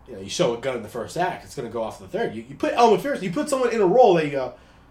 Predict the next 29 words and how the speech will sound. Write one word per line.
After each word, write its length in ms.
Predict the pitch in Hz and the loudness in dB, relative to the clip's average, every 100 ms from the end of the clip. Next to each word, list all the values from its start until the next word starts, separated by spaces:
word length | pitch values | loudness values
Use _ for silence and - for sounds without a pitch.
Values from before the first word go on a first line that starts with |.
| _ _ - | _ _ -20
"Okay, 180 | - 165 | -8 -6
she's 320 | - 226 - | -2 -4 -4
too 180 | - 240 | 0 2
big 180 | 220 180 | 4 4
of 60 | |
a 60 | 156 | 2
star 280 | - 160 127 | 4 4 4
to 60 | |
just 240 | 117 123 - | -2 -12 -10
be 140 | 117 | -8
this. 460 | 110 113 - - - _ _ | -6 -6 -8 -18 -20 _ _
So, 120 | - | -6
of 100 | 123 | -6
course, 320 | - 214 175 | 2 6 6
she's 220 | - 190 170 | 4 -6 -6
gonna 140 | 135 | -6
play 180 | 151 123 | -4 -6
a 40 | |
bigger 200 | 127 113 | -6 -10
role 280 | 110 101 92 | -10 -12 -14
in 40 | 85 | -8
the 80 | 160 | -4
third 100 | 160 | -4
act." 280 | - 101 - - _ _ _ _ _ | -6 -12 -18 -20 _ _ _ _ _
She's 120 | - - | -4 4
not 80 | 240 | 6
even 160 | 247 | 8
in 60 | 370 | 6
it. 140 | 302 | 4